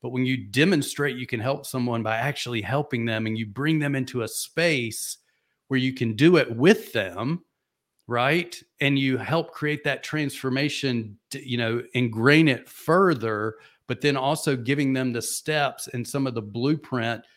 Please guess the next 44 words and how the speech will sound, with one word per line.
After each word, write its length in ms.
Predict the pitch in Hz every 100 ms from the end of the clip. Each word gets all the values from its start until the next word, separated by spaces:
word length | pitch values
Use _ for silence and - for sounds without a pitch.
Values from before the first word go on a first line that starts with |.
| _
to 120 | - 120
start 340 | - 139 127
moving 320 | 127 143 131
forward 400 | 113 143 143 123
themselves. 1040 | 110 107 - - 170 160 117 107 107 - - _ _ _ _ _ _ _ _
That's 340 | 143 180 -
where 120 | 147
the 100 | 131
real 240 | 123 127 113
power 540 | - 147 175 135 101
is, 260 | 98 95 101
right? 220 | 113 127
And 120 | 127
that's 240 | 147 202 -
why 100 | 135
we 160 | 120
talk 240 | 117 131 127
about 240 | 117 -
simplifying, 1080 | - 165 196 135 110 - 101 92 95 107 98 _ _ _ _ _ _
simplifying 760 | - - 156 160 - 143 131 127
your 120 | 120
business 500 | 104 139 175 127 113
to 80 | -
take 240 | 104 123 117
quantum 500 | 135 135 135 120 120
leaps 340 | 165 147 -
instead 340 | 120 - 156
of 80 | 156
having 360 | 135 127 120 104 _
twenty 380 | - 151 151 127
different 480 | 123 139 - 123
things 480 | - 143 151 151 117
out 240 | 113 107 -
there. 160 | 110
I 60 | 127
had 160 | 170
a 40 | 127
client 440 | - 139 139 135
one 160 | 123 131
time, 360 | 131 123 107
how 100 | 104
many 240 | 131 135 123
of 100 | 117
you 180 | 120